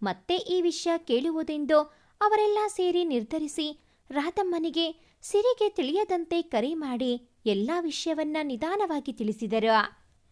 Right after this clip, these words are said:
ವಿಷಯ ಕೇಳಿದ ರಾಧಮ್ಮನಿಗೆ ಆಶ್ಚರ್ಯವಾಗಿ ಮಾತೇ ಹೊರಡಲಿಲ್ಲ. "ನಮ್ಮಿಂದಲೇ ಆದಂತಹ ತಪ್ಪು, ಮತ್ತೆ ಪುನಃ ನಮ್ಮ ಸಿರಿ ಅವರ ಮನೆಯಲ್ಲಿ ಏನ್ ಹೇಳುವುದು ಅವರಿಗೆ?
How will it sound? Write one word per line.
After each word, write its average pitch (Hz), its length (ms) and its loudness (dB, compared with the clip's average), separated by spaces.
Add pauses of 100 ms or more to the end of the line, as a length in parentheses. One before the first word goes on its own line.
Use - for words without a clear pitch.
(260)
ವಿಷಯ 262 380 -2
ಕೇಳಿದ 349 480 0
ರಾಧಮ್ಮನಿಗೆ 269 1040 -6 (120)
ಆಶ್ಚರ್ಯವಾಗಿ 381 880 0
ಮಾತೇ 370 420 -2
ಹೊರಡಲಿಲ್ಲ. 226 640 0 (920)
"ನಮ್ಮಿಂದಲೇ 339 640 0
ಆದಂತಹ 320 680 -6
ತಪ್ಪು, 233 440 -2 (640)
ಮತ್ತೆ 415 320 0
ಪುನಃ 294 380 -2 (480)
ನಮ್ಮ 427 240 2
ಸಿರಿ 370 280 2
ಅವರ 339 360 -2
ಮನೆಯಲ್ಲಿ 233 600 2 (560)
ಏನ್ 392 180 4
ಹೇಳುವುದು 339 420 2
ಅವರಿಗೆ? 302 460 -2